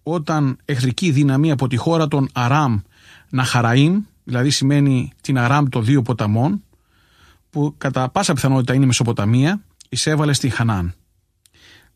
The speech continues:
Παρόλες τις προσπάθειες που έγιναν από τους ιστορικούς,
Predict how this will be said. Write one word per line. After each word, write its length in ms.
Παρόλες 360
τις 140
προσπάθειες 720
που 120
έγιναν 180
από 60
τους 100
ιστορικούς, 800